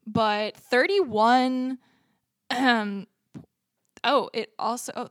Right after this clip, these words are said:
thirty-two point three. I see thirty-two point three. So that's disgusting. And at that point, that's when I worry that I'm gonna lose traction on my back wheel and that I'm just gonna, like, f-, like, I'm just gonna wash out and fall over.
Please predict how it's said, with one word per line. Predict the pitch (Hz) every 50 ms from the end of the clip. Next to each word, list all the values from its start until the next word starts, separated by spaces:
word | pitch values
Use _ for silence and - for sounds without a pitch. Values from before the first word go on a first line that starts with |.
| _
thirty-two | - 226 240 254 233 - - 247 233
point | - - 214 208 - -
three. | - 208 214 190 117 - 220 - - _ _ _ _
I | - 220
see | 214 - - - 185 180
thirty-two | - - 170 170 165 208 - - -
point | - - - -
three. | - - - 240 - _ _ - - _ _
So | - - 240 220
that's | 226 226 269 - - -
disgusting. | - 403 403 - - - 226 175 226 226 - - 190 160 175 190 202 233 269 269 _ _ _ _ _ -
And | - 220 220 202
at | 202 -
that | 240 311 339 - _
point, | - - 226 220 208 202 196 208 202 - _ _ _ _ _ _ _ _ _ _ -
that's | 226 214 254 269 -
when | 311 262
I | 226 214 202
worry | 202 202 185 185 202 208 220
that | 214 - - -
I'm | 202 190 208
gonna | 190 185 190
lose | 185 190 185 185 190 -
traction | - - 214 175 220 208 - - 226 202 202 220 220 226 233 226 -
on | 220 190
my | 190 190
back | 180 202 180 196 220 - -
wheel | 202 190 170 175 196 196 208 220 226 -
and | 208 208 185
that | 185 185
I'm | 196 185
just | 170 190 - -
gonna, | 196 180 170 143
like, | 151 - 117 202 - - - _ _ _ _ _
f-, | - - - - - - - -
like, | - 160 107 - _ - _ - - -
I'm | - 135 190 185
just | 214 -
gonna | - 160 120
wash | - - 92 - 220 - -
out | 98 82 69 62 - -
and | - 220
fall | - - 71 - 78
over. | 98 - - - - - 247